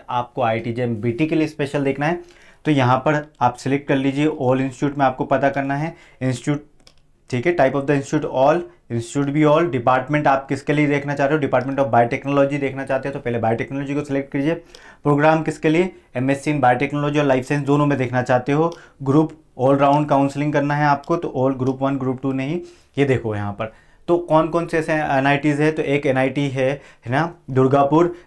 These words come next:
जहाँ पे एमएससी in Life Science करवाया जाता है, ग्रुप वन के लिए भी यहाँ पर बोला गया है। और number of seats आप देख सकते हो,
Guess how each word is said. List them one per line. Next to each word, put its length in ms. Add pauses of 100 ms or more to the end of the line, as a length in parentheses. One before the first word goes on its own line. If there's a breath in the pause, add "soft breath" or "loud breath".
जहाँ 160
पे 100
एमएससी 400
in 60
Life 180
Science 260
करवाया 340
जाता 240
है, 160
ग्रुप 260
वन 220
के 100
लिए 220
भी 200
यहाँ 180
पर 100
बोला 320
गया 200
है। 260 (240 loud breath)
और 140
number 260
of 100
seats 280
आप 200
देख 220
सकते 280
हो, 60